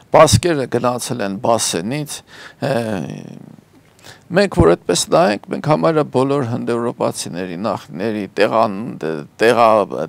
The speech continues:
տեղերը կարող ենք որոշել հայկական բարձրավանդակում։ Հիմնական, ը, հոսանքը գնում էր դեպի Եվրոպա վերաբնակների։ Այստեղ, ը, հյուսիսային, ը,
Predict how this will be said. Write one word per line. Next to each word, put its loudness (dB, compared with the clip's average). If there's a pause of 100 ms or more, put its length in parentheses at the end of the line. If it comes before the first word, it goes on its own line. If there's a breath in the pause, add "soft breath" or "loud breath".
տեղերը 0 (100)
կարող 0
ենք -12 (460 loud breath)
որոշել -2
հայկական -2
բարձրավանդակում։ -4 (520 loud breath)
Հիմնական, 4
ը, 6 (240)
հոսանքը 4
գնում 0
էր -2
դեպի -2
Եվրոպա 0 (100)
վերաբնակների։ 0 (760 loud breath)
Այստեղ, 2
ը, 4 (320)
հյուսիսային, 2
ը, -2